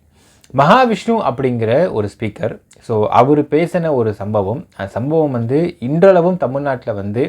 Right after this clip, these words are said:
பிரளயத்தை குறைக்கவே இல்லை அப்படிங்கிறது ஆச்சரியத்தை கொடுக்கிறது மக்களே. ஏனால் ஒரு தனி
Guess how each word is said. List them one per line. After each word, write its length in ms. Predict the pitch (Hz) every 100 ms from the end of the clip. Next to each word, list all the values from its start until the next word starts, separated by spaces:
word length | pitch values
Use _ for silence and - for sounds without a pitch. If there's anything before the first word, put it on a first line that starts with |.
| - _ _ _ _
பிரளயத்தை 380 | 120 135 143 127 117
குறைக்கவே 400 | 117 120 127 127
இல்லை 180 | 117 110 -
அப்படிங்கிறது 520 | 95 101 95 95 104 139 - 104
ஆச்சரியத்தை 340 | 117 123 110 -
கொடுக்கிறது 380 | 95 95 90 90
மக்களே. 280 | 85 92 92 _ _ _ _ _ - - 113
ஏனால் 220 | 143 190 - _ _ _ _ _ _ -
ஒரு 140 | 127 151 185 - 131
தனி 180 | 156